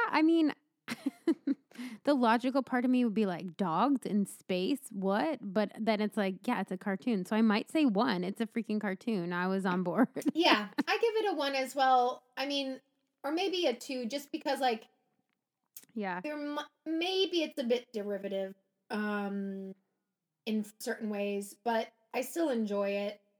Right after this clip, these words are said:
Speaker 2: Uh, and it's kind of funny to
Speaker 1: Yeah.
Speaker 2: me that we've not had, for all the content that exists in the world,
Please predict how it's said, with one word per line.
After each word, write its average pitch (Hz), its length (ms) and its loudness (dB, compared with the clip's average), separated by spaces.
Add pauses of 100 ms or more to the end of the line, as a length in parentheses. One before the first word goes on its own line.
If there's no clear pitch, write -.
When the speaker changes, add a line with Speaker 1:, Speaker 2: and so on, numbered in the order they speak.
(140)
Speaker 2:
Uh, 190 1040 -8 (280)
and 214 500 -6
it's 233 180 -4
kind 254 220 -6
of 240 100 -6
funny 262 360 -2
to 262 40 0
Speaker 1:
Yeah. 247 200 2
Speaker 2:
me 226 80 0
that 220 180 -2
we've 220 140 -6
not 226 220 -2 (120)
had, 220 440 -2 (840)
for 233 120 2
all 269 400 4
the 262 80 -6
content 233 600 -4 (200)
that 220 140 -4
exists 214 640 -6
in 233 140 -4
the 226 60 0
world, 202 460 -4